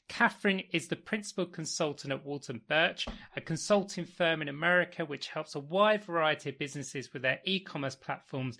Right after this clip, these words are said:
with a particular specialism in supporting smaller businesses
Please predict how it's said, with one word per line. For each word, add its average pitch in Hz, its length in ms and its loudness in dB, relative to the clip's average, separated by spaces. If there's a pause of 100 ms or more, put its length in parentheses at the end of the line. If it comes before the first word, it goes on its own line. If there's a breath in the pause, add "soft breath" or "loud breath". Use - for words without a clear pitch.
(260 loud breath)
with 147 120 2
a 143 60 4
particular - 680 -6
specialism 139 800 -2 (240 loud breath)
in 127 80 -4
supporting 143 640 -6
smaller 185 480 0
businesses 139 680 -4